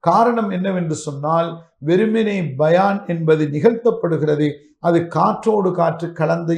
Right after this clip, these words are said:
போய்விடுகிறது. இரண்டாவது ஒரு விஷயம், இந்த பயான்கள் வெறும் தமிழில் மட்டும் செய்யப்படுவதனால் அது இன்னும் ஒரு பக்கம் என்ன செய்வது, பெரும்பான்மையின மக்களிடத்தில் அல்லது மாற்று மொழி பேசக்கூடியவர்களிடத்தில் அது செல்வதில்லை.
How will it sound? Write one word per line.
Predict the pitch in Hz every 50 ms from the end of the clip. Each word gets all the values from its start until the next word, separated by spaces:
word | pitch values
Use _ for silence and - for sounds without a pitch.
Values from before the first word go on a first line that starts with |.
| 165 165
போய்விடுகிறது. | 170 165 156 147 135 135 127 113 123 - - - _ _ _ _ _ _ _ _ _ _ -
இரண்டாவது | 202 233 247 247 247 247 240 240 233 233 220 220
ஒரு | 202 196
விஷயம், | 190 170 - - 226 226 220
இந்த | 208 196 196 196
பயான்கள் | 165 147 156 160 175 180 185 180 180 175 170 170 170 - - - _ _
வெறும் | - 160 180 196 190 185 175 - -
தமிழில் | - 175 190 220 254 262 269 262 254
மட்டும் | 233 214 185 175 - 196 185 165 -
செய்யப்படுவதனால் | 175 160 160 165 165 - 170 156 156 139 143 139 135 135 143 147 156 160 160 165 165 - - _ _ _
அது | - 165 175 175 170 170 170 170 -
இன்னும் | 175 202 220 240 247 214
ஒரு | 208 202 185 175
பக்கம் | 170 170 160 165 185 190 190 190 190 -
என்ன | 170 165 175
செய்வது, | 165 170 - 170 165 160 160 156 156 151 -
பெரும்பான்மையின | 180 185 208 208 202 190 190 180 180 175 170 160 160 160 151
மக்களிடத்தில் | 151 143 - - 156 151 147 147 143 143 - 160 160 160 160 160 - _ _ _ _ -
அல்லது | 180 180 190 190 185 180 175 165
மாற்று | 160 147 165 190 208 - - - 214
மொழி | 185 170 175 175 170
பேசக்கூடியவர்களிடத்தில் | 165 165 170 165 - 175 170 - - 160 160 156 160 156 151 143 147 147 143 113 - 147 151 180
அது | 185 165 156
செல்வதில்லை. | - - 156 151 143 139 135 127 120 120 - -